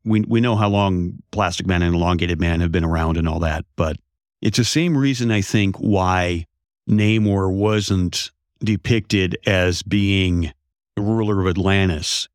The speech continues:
in Black Panther Wakanda Forever, even though in the Marvel universe he is. But we already established in the D C movies that Aquaman is the king of Atlantis, and then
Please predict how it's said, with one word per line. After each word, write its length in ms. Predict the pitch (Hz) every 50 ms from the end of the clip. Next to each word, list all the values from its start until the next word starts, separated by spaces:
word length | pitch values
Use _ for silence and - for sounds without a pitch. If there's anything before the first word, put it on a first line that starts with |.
| _ -
in 560 | 110 92 87 85 85 82 80 78 73 76 - _ _ _ _ _ _ _ _
Black 340 | - 90 110 107 92 87 -
Panther 300 | - 104 98 98 - 95
Wakanda 420 | 85 90 85 - 101 98 90 87
Forever, 520 | 90 - 92 92 98 98 92 - - - - _ _ _ -
even 200 | 113 104 101 101
though 260 | 95 90 90 92 - -
in 400 | - 101 98 92 87 87 90 101
the 80 | 98 95
Marvel 600 | 98 98 104 104 92 87 101 92 90 82 82 - _ _ _ _ _ _ _
universe 560 | 117 120 143 156 139 104 107 104 98 92 -
he 240 | - 104 107 139 160
is. 340 | 123 107 82 - - - - _ _ _ _ _ _ _ _ _ _ _ _ _ _ _ _
But 320 | - 98 104 98 92 90 - _ -
we 240 | - 104 101 95
already 240 | 95 98 101 98 101
established 840 | 95 - - - 117 101 98 95 87 98 95 87 - - - - - - _ _ _ _ _ _ -
in 160 | - 104 95
the 100 | 90 92
D 180 | 87 104 101 95
C 220 | - - 139 151
movies 720 | 143 120 104 101 90 95 92 90 87 87 85 82 - - -
that 240 | - 101 98 90 80
Aquaman 640 | 98 110 127 - - 117 98 92 90 85 85 87 90
is 160 | 87 85 -
the 80 | 98 -
king 200 | - 107 92 92
of 120 | 90 85
Atlantis, 600 | 90 85 87 85 82 82 80 82 82 - - - 78
and 220 | 85 95 92 85 87
then 420 | 90 87 82 82 80 80 76 -